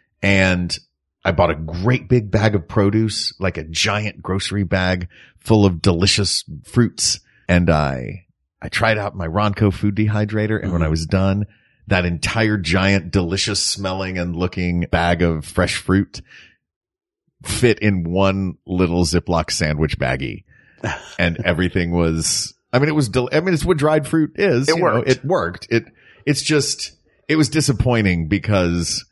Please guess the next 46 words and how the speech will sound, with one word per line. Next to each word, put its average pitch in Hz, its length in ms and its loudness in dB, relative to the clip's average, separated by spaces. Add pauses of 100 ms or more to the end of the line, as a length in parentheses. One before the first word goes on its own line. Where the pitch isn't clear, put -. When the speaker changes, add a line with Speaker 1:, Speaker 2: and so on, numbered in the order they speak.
(760)
Speaker 1:
it's 127 200 -2
like, 110 320 0
"Hey, 180 340 0 (140)
do 120 120 2
you 165 180 2
have 180 160 0
a 170 60 2
lot 127 340 2
of 156 120 0
stuff 175 440 0
and 127 180 2
wanna 143 200 2
have 131 200 2
just 120 240 -2
a 104 120 0
tiny 110 500 0
amount 120 320 2
of 156 120 -2
stuff?" 175 460 -2
Speaker 2:
<laughs> - 1040 -2
Speaker 1:
That's - 240 -2
what 135 140 0
that 113 240 0
felt 107 180 0
like 87 240 -4
to - 160 -2
me. - 420 -2 (440)
Speaker 2:
So 175 200 -2
functionality, 156 960 0
which 117 160 0
is 117 100 -2
another 127 300 2
thing 113 260 -2
to 101 80 2
think 107 220 0
about, 90 280 2
is 90 120 -6
how, 123 360 0
how 127 180 0
well 127 220 0
does 113 180 -4
it 101 80 0
actually 104 500 0
Speaker 1:
Right. 98 80 -4
Speaker 2:
work? 104 540 -2
Speaker 1:
Um, 123 520 0